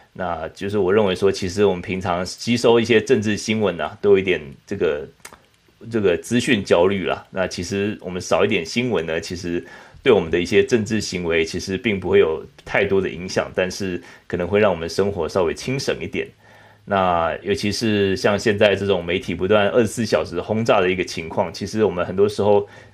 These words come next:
要自己判断，其实是一个，反而是你要自己清静下来，自己安静下来去想一想一些问题，还是需要，嗯，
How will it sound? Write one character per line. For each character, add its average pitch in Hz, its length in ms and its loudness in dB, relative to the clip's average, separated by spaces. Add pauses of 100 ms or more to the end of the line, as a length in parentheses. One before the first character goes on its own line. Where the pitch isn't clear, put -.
要 147 140 4
自 139 140 -4
己 104 180 -2
判 113 260 2
断， 110 240 4 (1160)
其 - 140 -6
实 110 200 -2
是 120 180 -2
一 113 80 2
个， 98 320 4
反 87 180 0
而 87 100 0
是 110 180 -4
你 95 100 -2
要 95 160 4
自 104 160 -4
己 85 120 -4
清 117 220 -6
静 113 200 -4
下 107 100 0
来， 82 120 0
自 - 120 -10
己 85 300 -6
安 117 180 -2
静 120 160 -4
下 98 140 -2
来 80 180 0
去 82 360 -6
想 80 220 -4
一 90 40 -6
想 85 160 -4
一 80 40 -10
些 123 120 -2
问 104 240 0
题， - 260 -14 (320)
还 - 140 -2
是 104 180 -4
需 95 220 -4
要， 90 300 4 (120)
嗯， 71 400 -6